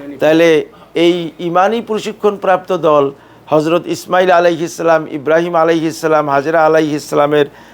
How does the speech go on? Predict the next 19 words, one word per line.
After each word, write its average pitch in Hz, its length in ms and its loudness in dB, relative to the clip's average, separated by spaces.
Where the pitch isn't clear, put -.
যেই 147 460 2
প্রশিক্ষণ, 156 580 -2
সেই 208 260 2
প্রশিক-, 185 580 -8
প্রশিক্ষণ 170 580 0
নবী 175 240 2
মুহাম্মদুর 190 580 0
রাসূলুল্লাহ 180 420 0
সাল্লাল্লাহু 165 320 0
আলাইহি 160 60 -2
ওয়াসাল্লামের 156 240 2
মাক্কী 147 400 -2
জীবনের 180 380 -2
প্রশিক্ষণ 147 520 -2
এবং 160 400 2
মদিনা 175 460 0
শরীফের 185 420 0
মাদানী 165 400 2
জিন্দেগির 190 460 -2